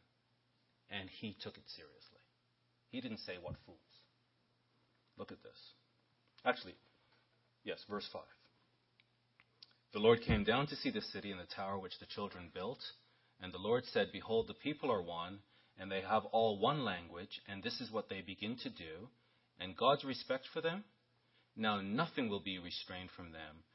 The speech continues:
which they have imagined to do. Go to, let us go down and confound their language, that they may not understand one another's speech.'" So they were sharing knowledge with each other of such scientific significance,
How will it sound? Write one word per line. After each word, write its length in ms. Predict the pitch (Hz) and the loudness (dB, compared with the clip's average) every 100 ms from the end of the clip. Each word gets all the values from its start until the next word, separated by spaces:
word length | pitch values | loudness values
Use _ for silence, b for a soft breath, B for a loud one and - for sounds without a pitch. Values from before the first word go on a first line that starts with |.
| b - | b -14
which 160 | 90 101 | -8 -4
they 100 | 90 | -4
have 160 | 92 | -6
imagined 460 | 82 82 82 87 78 | -8 -10 -10 -10 -14
to 200 | - 80 | -14 -14
do. 60 | 71 - _ _ _ _ b b b b b b - | -16 -20 _ _ _ _ b b b b b b 6
Go 200 | 139 208 | 8 8
to, 440 | - 131 90 87 104 _ 82 | 6 0 -2 -4 -12 _ -4
let 200 | 95 127 | 4 6
us 140 | 165 - | 6 4
go 160 | 175 160 | 2 4
down 460 | 107 90 87 95 104 | 2 0 -4 -6 -8
and 140 | 104 | -8
confound 580 | - 107 - 120 127 127 | -6 -6 2 4 6 6
their 140 | 120 | 4
language, 640 | 110 107 104 85 - - - _ _ _ _ - | 4 0 -4 -8 -12 -12 -12 _ _ _ _ -4
that 140 | 101 113 | 0 4
they 120 | 110 | 4
may 200 | 104 101 | 4 2
not 220 | 107 120 | 4 4
understand 580 | 123 107 - 107 98 95 | 4 0 -2 -2 -4 -4
one 140 | 92 | -6
another's 320 | 90 85 85 - | -6 -8 -8 -10
speech.'" 340 | - 78 - - | -12 -12 -10 -6
So 220 | 98 92 B B 98 | -6 -6 B B 6
they 220 | 123 190 | 8 10
were 180 | 202 185 | 8 8
sharing 600 | - - 151 151 143 113 | 6 8 10 10 6 4
knowledge 380 | 110 127 139 113 | 6 6 4 2
with 200 | 113 - | -4 -4
each 200 | 101 104 | -4 -2
other 340 | 92 85 101 - _ _ _ _ _ b b | -4 -4 -12 -14 _ _ _ _ _ b b
of 140 | 110 110 - | 0 0 6
such 180 | 202 - - - | 6 8 4 8
scientific 680 | 170 160 - - 151 - - | 8 8 0 -2 0 -2 -2
significance, 800 | 113 95 127 - - 90 101 | -4 0 0 0 -10 -12 -14